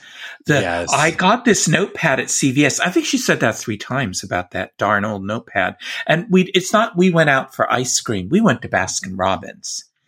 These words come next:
Speaker 1: And, and it was just, that was throughout the film. And that took me out of it.
Speaker 2: Yeah.
Speaker 1: And every time they did that.
Speaker 2: Oh, no. A-, and it happened a lot. Even, like, the scene,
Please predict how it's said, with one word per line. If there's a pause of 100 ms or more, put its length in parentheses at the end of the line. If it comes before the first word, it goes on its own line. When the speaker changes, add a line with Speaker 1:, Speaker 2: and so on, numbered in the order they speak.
(260)
Speaker 1:
And,
and
it
was
just,
that
was
throughout
the
film.
And
that
took
me
out
of
it. (680)
Speaker 2:
Yeah.
Speaker 1:
And
every
time
they
did
that. (640)
Speaker 2:
Oh,
no.
A-,
and
it
happened
a
lot.
Even,
like,
the
scene,